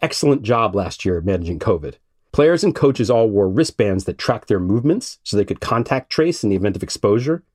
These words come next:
The N B A created a bubble, which kept them pretty safe. Baseball, the players are usually pretty far away from each other. But football? Impossible not to be right up in everyone's face. Now, there were a few times it got dicey,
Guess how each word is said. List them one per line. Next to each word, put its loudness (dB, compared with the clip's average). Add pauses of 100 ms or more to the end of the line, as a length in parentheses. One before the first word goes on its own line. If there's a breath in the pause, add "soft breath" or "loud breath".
(340)
The 4
N 2
B 4
A 4
created 2
a -4
bubble, 0 (380)
which -20
kept -2
them 2
pretty -2
safe. -8 (440)
Baseball, 4
the -4
players 4
are 4
usually 2
pretty 0
far 0
away 2
from -6
each -6
other. -10 (500)
But -4
football? 2 (380)
Impossible 0
not 0
to -14
be 0
right 2
up -4
in -2
everyone's -4
face. -10 (800)
Now, 2
there 6
were 4
a -2
few 0
times 0
it 2
got -2
dicey, -2